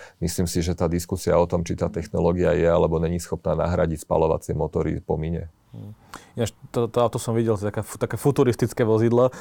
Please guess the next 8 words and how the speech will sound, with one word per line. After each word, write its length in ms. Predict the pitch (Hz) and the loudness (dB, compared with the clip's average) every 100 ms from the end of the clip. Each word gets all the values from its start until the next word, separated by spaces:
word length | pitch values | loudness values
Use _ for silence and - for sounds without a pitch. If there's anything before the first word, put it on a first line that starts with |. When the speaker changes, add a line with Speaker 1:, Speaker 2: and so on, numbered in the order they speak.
| - - | -8 0
Speaker 2:
Plánuje 240 | 113 123 | 4 4
ho 80 | 120 | 4
Mercedes-Benz 640 | 117 113 117 104 120 110 | 2 2 0 2 2 2
aj 320 | 107 104 101 - | 4 2 0 0
zaradiť 320 | 107 110 110 | 2 2 0
do 80 | 107 | -4
svojho 240 | - 110 | -4 -6
predaja? 480 | 107 101 143 202 | -2 0 0 0